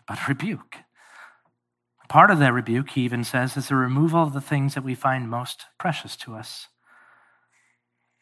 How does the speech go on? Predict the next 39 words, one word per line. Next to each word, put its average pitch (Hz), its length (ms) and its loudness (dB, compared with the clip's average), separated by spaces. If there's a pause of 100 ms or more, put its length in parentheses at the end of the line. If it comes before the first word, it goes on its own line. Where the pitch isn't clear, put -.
(1800)
Again, 147 220 4
remember 165 400 8
in 143 180 4
Psalm 147 360 4
thirty-eight, 139 400 2
David 170 280 0 (200)
knew 135 640 2
he 143 100 0
was 123 160 0
under 123 180 -2
the 113 120 -6
discipline 123 420 -6
of 95 100 -12
the 101 120 -18
Lord. 101 260 -16 (640)
This 131 160 -4
is 127 80 -2
all 147 240 8
within 165 240 2
that 143 240 4
context. 131 460 -2
He 165 120 2
knew. 156 280 2
There 117 120 -2
was 123 160 -4
no 147 180 2
shadow 160 360 2
of 143 80 -2
a 143 60 -2
doubt 143 220 2
in 139 60 -12
his 117 220 -10
mind. 120 380 -12 (2750)
And - 80 -8
so 135 180 4
in 170 220 6
that 175 200 6
time 165 300 4
of 123 180 -4